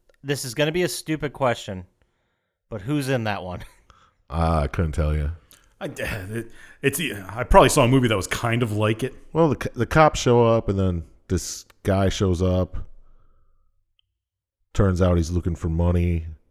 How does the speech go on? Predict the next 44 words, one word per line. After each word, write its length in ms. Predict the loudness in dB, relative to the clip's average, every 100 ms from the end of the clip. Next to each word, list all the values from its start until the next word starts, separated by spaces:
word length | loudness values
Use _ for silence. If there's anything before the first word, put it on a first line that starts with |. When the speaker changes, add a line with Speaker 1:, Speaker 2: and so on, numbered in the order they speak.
| _ _ _ _ _
Speaker 2:
Turns 200 | 2 4
out 140 | 4 2
the 60 | 2
guy 260 | 4 6
was 120 | 6
actually 320 | 4 2 0 -2
going 220 | 0 0
to 120 | 0
the 100 | 2
house 320 | 2 0 -2
to 100 | -12 -16 -6
try 200 | -4 -4
to 80 |
fucking 440 | -4 -6 -6 -10 -12 -20 _ _ _ _ _ _ _ -4
do 160 | -2 0
something. 340 | -2 -4 -2
I 220 | -2 -2
don't 80 | -4
know. 180 | -6 -10 _ _ _ -4
Speaker 3:
Yeah, 160 | -2
I 40 | 0
don't 140 | 0
know 120 | 0
any 160 | -2 -4
of 60 |
these 160 | -6 -6
actors. 480 | -6 -6 -10 -12 -14 _ _ 2
Speaker 2:
Yeah, 260 | 6 6 4
see, 200 | 0 0
it's 140 | 0
a 20 | -2
bunch 220 | -4 -2
of 140 | -6 -8 _ _ _ _ -10
no 200 | -4 -4
names. 520 | -2 -4 -6 -12 -20 _ _ -2
But, 280 | 2 2 2
uh, 120 | -2
it 80 | 2
was 120 | 4
actually 380 | 4 2 2 -2
pretty 240 | 0 0 0
decent. 400 | -2 -4 -6 -8 _ -16
Speaker 1:
Decent? 320 | -16 -14 -14
Okay. 300 | -10 -10